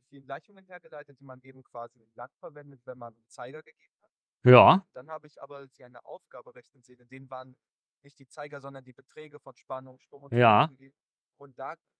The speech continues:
Speaker 1: kon-, also da konnte man das irgendwie ignorieren. Da haben sie dann, äh, Formeln so ein bisschen, da, da konnte man das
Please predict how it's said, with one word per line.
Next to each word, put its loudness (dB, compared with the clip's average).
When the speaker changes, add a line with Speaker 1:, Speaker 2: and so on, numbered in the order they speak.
Speaker 1:
kon-, -18
also -20
da -12
konnte -20
man -14
das -16
irgendwie -20
ignorieren. -20
Da -20
haben -14
sie -20
dann, -14
äh, -14
Formeln -14
so -20
ein -20
bisschen, -20
da, -18
da -14
konnte -18
man -14
das -16